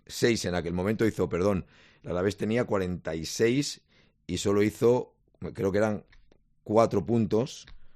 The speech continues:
o cinco, no sé si tenía cuarenta y cinco, creo, creo que sí, más o menos. Eh, es decir, que en las siete jornadas que nosotros empezamos con,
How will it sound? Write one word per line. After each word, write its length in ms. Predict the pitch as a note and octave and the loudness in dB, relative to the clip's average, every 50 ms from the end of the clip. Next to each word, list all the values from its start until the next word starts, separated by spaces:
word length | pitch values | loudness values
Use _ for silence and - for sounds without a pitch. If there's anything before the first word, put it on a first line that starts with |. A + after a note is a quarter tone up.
| - - - | -20 -10 -4
o 100 | - F2+ | -4 -2
cinco, 400 | - - A#2 A2 G2 - F2+ F2 | 0 2 2 2 2 2 0 0
no 100 | F2 F2+ | 0 -2
sé 140 | - - F#2 | -2 -2 -2
si 80 | F#2+ F#2 | -2 -2
tenía 200 | G2 G2 G2 F2+ | 0 0 0 0
cuarenta 320 | F2 F#2 F2+ F2+ F2+ - | 0 0 -2 -2 -2 -4
y 60 | G2 E2+ | -4 -4
cinco, 520 | - G#2+ A#2 A2 A#2+ B2+ B2+ - - _ _ _ _ - - | -2 -2 0 2 2 0 0 0 -4 _ _ _ _ -16 -6
creo, 160 | - C3 B2+ | 0 2 2
creo 140 | C3 C3 B2+ | 4 4 2
que 40 | G2 | 2
sí, 120 | - F#2+ | 0 -2
más 180 | D#2+ E2 D#2+ - | -4 -4 -6 -6
o 40 | - | -6
menos. 360 | D2+ D#2 D2 C2+ C2+ - - - - - - - - - - - - - _ _ _ | -6 -6 -6 -8 -10 -12 -14 -16 -18 -18 -20 -20 -20 -20 -20 -20 -20 -20 _ _ _
Eh, 380 | - F2+ F#2 F#2 F2+ F#2 F2+ - - - - - _ _ - | -4 -2 -2 -2 -2 -4 -6 -8 -10 -10 -12 -12 _ _ -2
es 100 | G2 G#2+ | 0 2
decir, 340 | G2+ A2+ - G2+ G2 F2+ D#2 | 2 2 2 2 0 -2 -2
que 340 | - G#2 G2 F#2+ F#2 - - _ _ _ _ _ _ - - - _ _ _ _ _ _ _ _ _ _ _ _ _ _ _ _ | -2 0 0 0 0 -2 -8 _ _ _ _ _ _ -20 -20 -20 _ _ _ _ _ _ _ _ _ _ _ _ _ _ _ _
en 320 | - G2 G2+ G2 G2 G2 G2 | -2 -2 0 0 0 0 0
las 140 | G2 F#2+ - | 0 0 2
siete 200 | - A#2+ B2 C3+ | 2 4 4 6
jornadas 760 | B2+ A#2 A#2+ A#2+ B2 C3 C3 A#2+ A#2 G#2+ - - - - _ _ _ _ _ _ _ - - _ _ | 6 6 4 4 4 2 2 2 2 0 0 -4 -10 -14 _ _ _ _ _ _ _ -20 -20 _ _
que 180 | - G2+ F#2+ F#2+ | -8 -6 -4 -2
nosotros 840 | F#2+ F#2+ - - A2 G2+ - A2 A2+ A2 G#2+ G2 - - - - - - - - - - - - - - - - _ _ _ _ - | -2 -2 0 0 0 0 2 2 4 4 4 2 0 -4 -8 -12 -14 -18 -20 -20 -20 -20 -20 -20 -20 -20 -20 -20 _ _ _ _ -4
empezamos 680 | F2 F#2 F#2 F2+ G2 F2+ - G#2+ G#2+ A2 A2 G2+ - | -2 -2 -2 -2 -2 0 2 2 2 2 0 -2 -2
con, 840 | - - G#2 G2+ G2 F#2+ F#2+ F#2 F2+ F2+ F2 E2+ E2 D#2+ D#2 - | -4 -2 0 2 2 2 0 -2 -4 -4 -4 -4 -6 -6 -8 -10